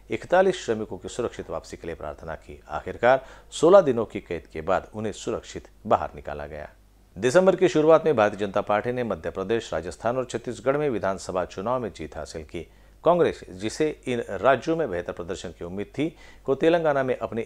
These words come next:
एकमात्र जीत में सांत्वना ढूंढनी पड़ी। इन चुनाव को अगले साल होने वाले लोकसभा चुनाव के सेमीफाइनल के तौर पर देखा जा रहा था। इन चुनाव के खत्म होने के साथ ही अब बड़ी लड़ाई के लिए मंच तैयार हो गया है।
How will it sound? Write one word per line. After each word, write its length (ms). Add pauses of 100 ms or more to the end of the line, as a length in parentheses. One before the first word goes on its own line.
एकमात्र 460
जीत 240
में 80
सांत्वना 400
ढूंढनी 300
पड़ी। 340 (300)
इन 220
चुनाव 360
को 100
अगले 320
साल 260
होने 200
वाले 200
लोकसभा 360
चुनाव 420
के 140 (300)
सेमीफाइनल 540
के 140
तौर 180
पर 120
देखा 260
जा 180
रहा 140
था। 300 (120)
इन 200
चुनाव 460
के 180 (300)
खत्म 240
होने 360
के 160
साथ 260
ही 380
अब 360
बड़ी 180
लड़ाई 240
के 140
लिए 160
मंच 420
तैयार 240
हो 160
गया 200
है। 360